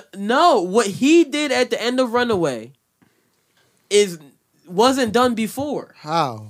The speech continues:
Speaker 2: What did he do? Please play it, because I'm trying to say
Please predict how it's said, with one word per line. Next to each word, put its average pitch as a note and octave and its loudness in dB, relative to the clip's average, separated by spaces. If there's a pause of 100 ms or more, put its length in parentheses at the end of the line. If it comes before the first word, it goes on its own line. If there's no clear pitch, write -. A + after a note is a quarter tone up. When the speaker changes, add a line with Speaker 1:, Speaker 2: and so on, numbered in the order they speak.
Speaker 2:
What D3+ -6
did D#3+ -2
he D#3+ -4
do? C#3+ -6 (1000)
Please D#3+ -6
play E3 -4
it, A#2 -10 (120)
because C#3+ -8
I'm C3 -8
trying C#3+ -6
to B2+ -12
say D3 -8